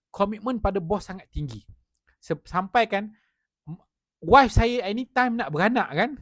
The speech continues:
saya masih lagi boleh pergi travel jauh. <laughs> Masih lagi boleh travel jauh. Lepas tu ada, ada amaran tsunami, masa tu dekat Miri, amaran tsunami.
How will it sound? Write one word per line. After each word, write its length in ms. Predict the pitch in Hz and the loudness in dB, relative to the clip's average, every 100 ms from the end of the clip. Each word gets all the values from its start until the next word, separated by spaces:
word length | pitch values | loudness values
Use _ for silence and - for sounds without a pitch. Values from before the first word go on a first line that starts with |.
| - _ _ | -20 _ _
saya 320 | - 185 208 208 | 0 0 0 -4
masih 300 | - 190 240 | -6 -4 -2
lagi 180 | 196 175 | -4 -4
boleh 240 | 165 165 165 | -2 -2 -2
pergi 240 | 143 156 | -4 -12
travel 380 | - 147 151 143 | -4 -2 -2 -2
jauh. 240 | 127 98 - _ _ _ _ | -4 -6 -14 _ _ _ _
<laughs> 400 | - 185 - _ _ | -2 -2 -4 _ _
Masih 320 | - 190 202 240 | -2 -2 0 0
lagi 240 | 214 208 | 0 0
boleh 160 | 180 180 | 0 0
travel 320 | 175 156 147 | 2 2 2
jauh. 240 | 127 101 - _ _ | 0 -2 -8 _ _
Lepas 240 | 151 208 202 | 2 4 4
tu 160 | - | 2
ada, 500 | 247 175 170 180 196 170 _ - | 0 0 0 0 -2 -2 _ -6
ada 380 | 156 165 175 185 175 | -4 -2 -2 0 0
amaran 380 | 160 160 175 190 | 0 2 2 2
tsunami, 560 | 170 196 185 185 147 117 | -4 -4 -2 -2 -6 -10
masa 160 | 135 | -10
tu 160 | 156 180 | -6 -8
dekat 160 | - 127 | -6 -8
Miri, 400 | 135 139 113 - | -4 -6 -6 -6
amaran 320 | 147 180 190 | -2 -2 -4
tsunami. 480 | - 175 175 127 | -8 -6 -4 -6